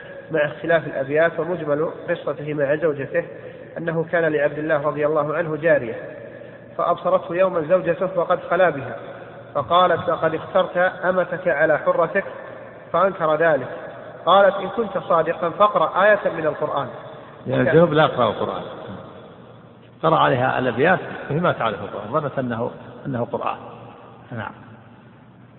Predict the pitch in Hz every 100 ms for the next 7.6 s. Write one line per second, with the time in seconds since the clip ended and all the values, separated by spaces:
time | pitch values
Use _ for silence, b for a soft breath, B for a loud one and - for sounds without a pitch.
0 | - - - - - 147 190 214 202 -
1 | 190 190 180 180 175 160 175 170 160 190
2 | 196 180 170 165 151 156 175 180 185 -
3 | 143 160 156 175 165 156 - 147 120 117
4 | - - - - - - 175 185 185 170
5 | 165 185 165 170 160 180 175 165 180 175
6 | 165 160 156 151 151 175 170 151 160 175
7 | 180 175 165 147 165